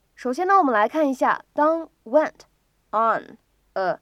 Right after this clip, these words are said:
这样的三个单词呢出现在一起，其实呢当中可以有两处连读，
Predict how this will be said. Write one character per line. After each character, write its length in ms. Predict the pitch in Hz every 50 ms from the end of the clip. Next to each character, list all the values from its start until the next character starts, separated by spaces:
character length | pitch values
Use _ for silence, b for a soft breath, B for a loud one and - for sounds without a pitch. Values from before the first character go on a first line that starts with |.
| _ _ _ _ _ _ _ _
这 100 | - 359
样 80 | 370 381
的 80 | 339 302
三 160 | - 320 285
个 60 | 277
单 160 | 262 262 -
词 100 | - -
呢 140 | 226 233 233
出 100 | - 285
现 160 | 285 311 294
在 200 | 269 294 262 240
一 40 | 233
起， 240 | 240 - - - - _
其 160 | - - 254
实 100 | 240 262
呢 100 | 247 240
当 240 | 240 269 269 277 277
中 160 | 311 302 302
可 220 | 294 - 262 240
以 80 | 254 254
有 240 | 247 226 208 - -
两 280 | 208 202 170 160 160 -
处 180 | - - 285
连 260 | 262 220 196 185 208
读， 380 | 226 208 196 175 170 170 - -